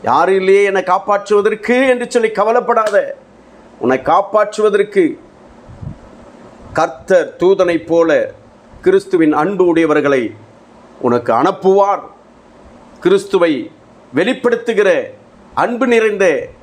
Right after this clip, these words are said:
அன்பு சகோதரனை, சகோதரியை உனக்கு அனுப்புவார். தேவ தூதர்களைப் போல அனுப்புவார். நீ காப்பாற்றப்படுவாய்.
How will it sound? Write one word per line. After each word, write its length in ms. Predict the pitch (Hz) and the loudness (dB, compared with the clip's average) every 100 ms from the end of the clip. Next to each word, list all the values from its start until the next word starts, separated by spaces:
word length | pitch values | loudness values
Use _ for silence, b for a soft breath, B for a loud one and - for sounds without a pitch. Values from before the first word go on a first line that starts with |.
| - | -8
அன்பு 320 | 165 220 214 | -6 -2 -2
சகோதரனை, 560 | - 208 202 247 240 214 | -2 -2 2 2 2 0
சகோதரியை 600 | - 208 240 247 233 220 | -2 -2 0 0 0 0
உனக்கு 280 | 196 - 175 | 0 -2 -2
அனுப்புவார். 500 | 170 165 156 120 - - - - - | -2 0 0 0 -2 -12 -20 -20 -8
தேவ 240 | - 143 143 | -2 0 0
தூதர்களைப் 640 | - 160 160 151 147 139 | 0 0 2 2 0 -2
போல 300 | 135 135 123 | -2 0 0
அனுப்புவார். 440 | 117 117 110 98 - - - - - - | -2 -4 -4 -4 -4 -12 -20 -20 -14 -6
நீ 80 | |
காப்பாற்றப்படுவாய். 1000 | 110 117 107 110 107 113 101 90 73 73 | -4 -2 -2 -2 -4 -6 -8 -8 -10 -14